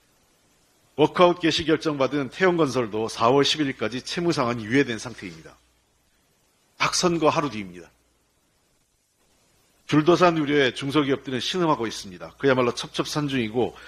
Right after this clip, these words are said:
대책을 마련해야 할 정부는 총선에만 정신이 팔려 나라 경제는 어떻게 됐는지 나몰라라 하고 있습니다. 특히 윤석열 정부가 지난해 사상 최악의 역대급 세수 결손이 오십육 조 사천억을 기록했는데 이에 대한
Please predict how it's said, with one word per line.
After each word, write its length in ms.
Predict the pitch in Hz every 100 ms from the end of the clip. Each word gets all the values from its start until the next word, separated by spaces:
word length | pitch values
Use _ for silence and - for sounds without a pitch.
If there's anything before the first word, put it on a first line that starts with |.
| - - _
대책을 460 | - 139 - 180 170
마련해야 380 | 143 135 139 143
할 80 |
정부는 480 | 139 123 120 135 170 - - _
총선에만 640 | - 202 180 180 156 120
정신이 400 | 123 131 139 135
팔려 420 | 123 113 135 90 - - _
나라 240 | 127 156
경제는 340 | 160 147 151 135
어떻게 220 | - 143
됐는지 440 | 120 117 104 123
나몰라라 560 | 101 107 135 120 92 95
하고 180 | - 117
있습니다. 380 | 95 - 80 76 _ _ _ _ _ _ _ _ _ _ _ _ _ _ _ _ _ _ _ _ _ _ _ _ _ _ _ _
특히 340 | 185 - 190
윤석열 380 | 156 165 175 175
정부가 260 | 170 156 170
지난해 520 | - 147 151 127 113
사상 380 | - 165 170 156
최악의 520 | - 185 156 123 104
역대급 460 | 120 160 156 143
세수 280 | - 165 -
결손이 420 | 143 123 127 123
오십육 480 | 117 123 143 156 139
조 100 | 143
사천억을 580 | 117 113 - 151 131 131
기록했는데 720 | 107 110 104 101 98 127 95 107
이에 200 | 135 156
대한 260 | 143 104